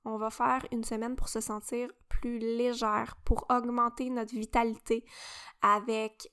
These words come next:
certains concepts que je vais partager ou que j'ai déjà partagé dans l'épisode aujourd'hui. On appelait ça une détox holistique. En fait, on veut vraiment vous amener à faire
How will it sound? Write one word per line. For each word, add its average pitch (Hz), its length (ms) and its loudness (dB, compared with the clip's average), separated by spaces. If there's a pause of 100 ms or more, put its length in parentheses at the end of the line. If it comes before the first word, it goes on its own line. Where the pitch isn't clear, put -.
certains 247 800 -4 (120)
concepts 233 720 -2 (120)
que 226 140 -2
je 233 140 -6
vais 214 160 0
partager 214 560 -2
ou 240 40 -4
que 226 140 -2
j'ai 214 120 -2
déjà 214 240 -6
partagé 233 320 -4
dans 233 100 0
l'épisode 233 460 0
aujourd'hui. 226 640 -2 (340)
On 233 160 0
appelait 247 280 -2
ça - 280 0
une 226 320 -2
détox 233 800 -2 (460)
holistique. 226 720 2
En 226 120 -8
fait, 240 220 -6
on 226 120 -2
veut 226 120 -2
vraiment 233 440 0 (800)
vous 226 220 2
amener 233 280 6
à 214 100 0
faire - 240 -2